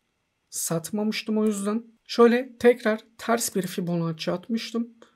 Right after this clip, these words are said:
Bu Fibonacci'nin yetmiş altı seviyesinde de şurada da satım yapmıştım. On iki Aralık iki bin yirmi ikiye denk geliyor. Ben sattıktan sonra biraz düşüp daha da yükselmişti.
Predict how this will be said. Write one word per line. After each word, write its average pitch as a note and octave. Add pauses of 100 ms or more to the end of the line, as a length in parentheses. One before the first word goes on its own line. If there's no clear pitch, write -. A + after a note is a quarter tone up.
(260)
Bu A3
Fibonacci'nin G#3
yetmiş G3
altı G3+
seviyesinde F#3
de E3+
şurada F#3+
da A#3+ (560)
satım F#3+
yapmıştım. -
On G#3+
iki G#3
Aralık G3+
iki -
bin G3
yirmi F#3
ikiye F3
denk F3
geliyor. - (420)
Ben A#3+
sattıktan A#3+
sonra F3+
biraz A3
düşüp -
daha G3
da G3+
yükselmişti. A3+